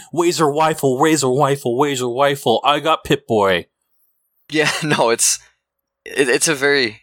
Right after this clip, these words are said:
Speaker 2: it's a pretty complicated, like, or complex, is, you know, a lot of people involved. It's, it's very good. They got a new one coming out. The, the guy keeps teasing it, and it's like, "Dude, just release it. You've been teasing it for, like, a month."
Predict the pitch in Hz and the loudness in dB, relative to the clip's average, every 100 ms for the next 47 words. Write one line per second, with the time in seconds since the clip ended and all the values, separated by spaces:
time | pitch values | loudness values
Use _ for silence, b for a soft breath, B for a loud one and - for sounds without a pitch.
0 | - 127 135 190 170 143 135 - 131 110 | -8 -6 -4 -4 -2 -2 -4 -2 -2 0
1 | 101 98 - - 110 - 120 - 110 - | -2 -4 -6 -12 -8 -2 -2 0 -2 -2
2 | 101 - - 113 101 107 113 - 104 104 | -6 -8 -8 -4 -4 0 0 -2 -6 -6
3 | 101 104 101 - 135 135 214 226 180 _ | -4 -4 -6 -8 -6 -2 0 -2 -8 _
4 | _ _ _ _ _ 131 165 185 180 175 | _ _ _ _ _ -2 -2 0 -2 -2
5 | 170 143 131 110 113 110 110 113 127 123 | -2 -2 0 0 0 0 2 0 0 -2
6 | - 131 127 110 104 101 - 120 139 123 | -4 -4 -2 0 0 0 -2 -2 -2 -2
7 | 117 120 113 107 104 101 _ - 110 127 | -2 -2 -2 0 -2 -4 _ -20 -12 -6
8 | - 139 120 110 113 107 104 110 110 - | -2 -2 -2 -2 -2 -2 -4 -6 -8 -10